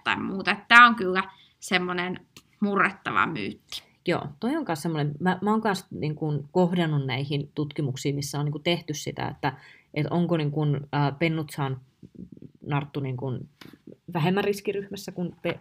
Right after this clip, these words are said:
Speaker 2: pennut on. Ja siinä saattoi olla joku pieni ero, mut sitten taas tää, että miten suuri todennäköisyys on sille, että se on vain tilastoharhaa, niin se on aika suuri.
Speaker 1: Kyllä.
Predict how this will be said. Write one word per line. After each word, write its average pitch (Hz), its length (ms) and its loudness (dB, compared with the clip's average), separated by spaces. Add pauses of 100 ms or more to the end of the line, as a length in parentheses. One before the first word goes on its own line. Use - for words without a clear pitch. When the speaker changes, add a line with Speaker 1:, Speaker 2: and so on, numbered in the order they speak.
Speaker 2:
pennut 175 340 -2
on. 254 220 -2 (360)
Ja 180 60 -8
siinä 180 180 2
saattoi 269 440 0
olla 160 120 2
joku 156 300 0
pieni 143 520 2
ero, 160 240 -2 (560)
mut 156 180 -2 (100)
sitten 175 320 0
taas 156 220 0
tää, 147 180 2
että 143 240 0 (760)
miten 190 280 0
suuri 175 200 0
todennäköisyys 160 600 -2
on 143 60 -2
sille, 151 180 0
että 143 120 -2
se 151 60 -2
on 143 80 0
vain 135 160 -6
tilastoharhaa, 254 1040 -2
niin 135 220 -2
se - 100 -10
on - 160 -12
aika 175 240 -2
suuri. 208 420 0
Speaker 1:
Kyllä. 190 160 -10